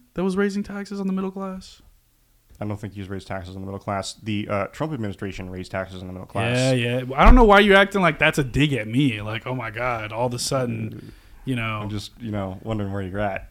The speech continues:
Speaker 1: No, I'm just, <laughs> I, I'm very against raising,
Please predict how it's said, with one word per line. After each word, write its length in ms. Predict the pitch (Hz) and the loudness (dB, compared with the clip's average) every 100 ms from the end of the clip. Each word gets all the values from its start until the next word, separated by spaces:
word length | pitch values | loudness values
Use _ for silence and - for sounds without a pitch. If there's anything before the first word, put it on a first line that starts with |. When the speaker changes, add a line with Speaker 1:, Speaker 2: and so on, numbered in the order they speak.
| - | -2
Speaker 1:
No, 260 | 175 226 233 | 4 6 8
I'm 220 | 185 185 | 8 6
just, 300 | 185 208 - 202 | 0 -2 -2 -2
<laughs> 40 | |
I, 160 | 202 180 170 | -2 -2 2
I'm 320 | 190 196 156 | 2 4 2
very 340 | 160 175 175 | 0 2 2
against 460 | 165 160 160 139 - | 0 0 -2 -4 -4
raising, 480 | 131 151 151 151 | 0 0 0 -4